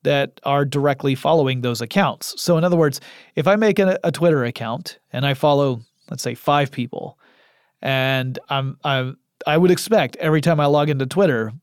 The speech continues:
I'm just gonna see the tweets from those five people and the stuff that they retweet or quote. And that's all I'm gonna see. So I, I might see tweets from others occasionally, but it's because one of the people I followed retweeted it or quoted it. Except that sometimes Twitter will show me tweets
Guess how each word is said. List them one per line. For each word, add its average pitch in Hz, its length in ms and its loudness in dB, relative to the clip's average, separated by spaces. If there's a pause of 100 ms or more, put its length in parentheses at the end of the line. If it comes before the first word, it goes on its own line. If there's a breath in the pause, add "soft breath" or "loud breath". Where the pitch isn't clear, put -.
(100)
I'm 139 160 -4
just 160 240 0
gonna 156 180 0
see 127 420 -2 (320 soft breath)
the 143 140 -2
tweets 220 360 -2
from 196 160 2
those 185 200 2
five 175 240 2
people 139 480 0
and 143 120 -2
the 139 80 0
stuff - 280 0
that 139 160 -2
they 127 180 0
retweet 127 640 -2
or 120 160 -6
quote. - 400 -12 (400 soft breath)
And 131 140 -2
that's 151 160 2
all 165 100 4
I'm 143 80 0
gonna 117 160 -4
see. - 280 -12 (160 soft breath)
So 190 140 2
I, 196 180 2
I - 20 2
might 262 240 0
see 226 320 0 (140)
tweets 208 280 0
from 165 240 0
others 170 380 2
occasionally, 123 480 -4
but 151 120 2
it's 135 100 -4
because 135 440 0
one 127 180 -2
of 127 60 -4
the 127 60 -4
people 127 240 -2
I 123 80 2
followed 175 480 2
retweeted 143 520 0
it 98 160 -8
or 139 100 -4
quoted 233 360 0
it. - 180 -10 (360 loud breath)
Except - 400 0
that 196 140 -2
sometimes 165 720 -2 (400 soft breath)
Twitter 220 280 4
will 214 140 4
show 165 300 2
me 151 160 -2
tweets - 600 -6